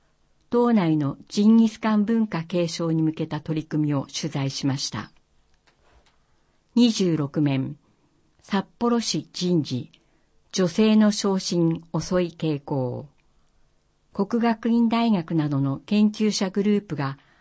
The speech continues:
およそ三十年分の札幌市の人事を分析。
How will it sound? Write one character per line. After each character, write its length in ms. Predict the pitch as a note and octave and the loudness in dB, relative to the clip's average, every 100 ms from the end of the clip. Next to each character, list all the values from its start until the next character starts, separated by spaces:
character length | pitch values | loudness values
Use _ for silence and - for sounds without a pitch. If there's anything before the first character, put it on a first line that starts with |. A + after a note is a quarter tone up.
| _ _ | _ _
お 120 | - F#3+ | -2 2
よ 140 | G#3 | 4
そ 260 | G#3+ F#3+ - | 2 -2 -4
三 380 | - A3 A3+ A3 | -4 2 4 4
十 240 | G#3+ A3+ | 4 2
年 340 | A3+ A3 G#3+ G#3 | 4 4 4 4
分 300 | G#3+ G#3 G3 | 4 2 2
の 220 | F#3+ - _ | -2 -6 _
札 240 | - F#3+ - | -8 -8 -6
幌 200 | - A#3+ | -4 -4
市 160 | A3+ E3 | -2 0
の 160 | D#3 C#3+ | 0 -2
人 300 | G3+ G#3 F3 | 0 2 2
事 140 | D#3+ | 0
を 100 | F#3 | -4
分 200 | E3+ D3+ | -2 -2
析。 480 | C#3 - - B2+ | -2 -6 -6 -8